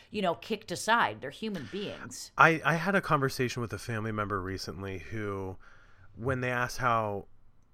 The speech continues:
Speaker 2: how New York City was going before I came back and what it was like when I've been visiting, you know, their response was something along the lines of, like, "Oh, I don't know how you can do it with all those homeless people." And I had to sit there and really
Speaker 1: Right,
Speaker 2: kind of
Speaker 1: like
Speaker 2: talk to her and be like, "Listen,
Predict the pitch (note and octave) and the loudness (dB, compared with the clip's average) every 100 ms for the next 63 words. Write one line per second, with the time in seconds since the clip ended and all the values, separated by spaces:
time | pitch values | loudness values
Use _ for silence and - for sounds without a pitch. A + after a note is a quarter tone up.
0 | - - - - C3+ B2 A#2 G#2+ - D#3 | -20 -20 -12 -2 2 4 2 0 0 2
1 | D3 C3 C3 B2 C3 B2 A#2+ A2 A2+ G2+ | 4 4 2 4 4 4 0 -2 -2 -2
2 | - G2+ G#2 C#3+ C#3+ C3+ A#2 G#2+ G2+ G2+ | -2 -6 2 6 6 6 0 -2 0 -2
3 | G#2+ A#2 A2 G#2 G2 F#2+ G2+ C#3+ C#3+ C3+ | 0 0 0 -2 -2 -4 -2 -2 2 2
4 | C3+ B2+ B2 - - - - - E3 C#3 | 2 0 -4 -10 -18 -20 -20 -2 4 4
5 | C3+ C#3+ C#3 - E3 G#3 G#3+ - - G2 | 6 6 6 2 2 2 2 2 2 2
6 | C3 A#2+ A#2 A#2 A2+ A2 G#2+ G#2 G2 - | 2 2 2 2 2 2 -2 -2 -2 2
7 | D3+ C3 D3+ C#3 G#2 A#2+ A#2+ A2 G#2 F#2+ | 2 2 2 0 0 0 0 -2 -2 4
8 | G2+ G#2 A2+ A2 G#2 F#2 A#2 B2 C#3 - | 4 2 0 0 0 -2 -4 -2 -2 -4
9 | - - - - - - - - - - | -8 -8 -10 -10 -12 -14 -16 -16 -16 0
10 | F3 F#3+ C4+ D4+ - G3 E3 C#3+ C3 C#3 | 4 4 4 2 2 2 4 2 4 6
11 | C#3 D#3 C3 A2+ - C3 B2+ - B2 A2+ | 6 6 4 2 4 6 4 4 -2 2
12 | G#2 G2 G#2 G#2 G#2 C3+ C#3+ - - - | 2 2 -2 -2 -2 0 0 -2 -8 -12